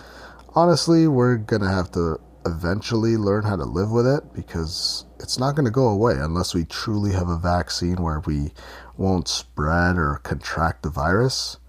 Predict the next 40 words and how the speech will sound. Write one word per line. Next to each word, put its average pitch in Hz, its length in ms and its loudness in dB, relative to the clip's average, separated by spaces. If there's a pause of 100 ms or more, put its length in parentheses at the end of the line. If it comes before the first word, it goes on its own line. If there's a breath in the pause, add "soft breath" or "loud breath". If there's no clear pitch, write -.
(500 soft breath)
Until 131 300 2
that 151 180 6
happens, 143 420 4
there's 101 220 0
not 107 140 0
much 107 240 -2
to 90 100 -8
do 95 220 2
but 73 280 -4
continue 87 560 0
on 87 240 2
living 87 320 0
life 82 320 -2
as 78 160 -2
normal 87 300 0
as 87 100 -4
possible. 87 500 0
It's - 140 -10
been 123 300 2
nearly 123 380 4
two 147 380 0
and 135 80 2
a 127 60 2
half 123 300 0
years 101 360 2
since - 260 -8
the 82 120 -2
virus 90 480 0
was 85 120 -6
first - 400 -4
detected. - 580 -6 (920 loud breath)
Yeah, 80 260 2 (340)
it's 92 240 0
here 76 140 0
to - 80 -4
stay. - 300 -4 (880 soft breath)
And 101 280 0
people 147 380 4
on 117 220 4
their 101 160 -2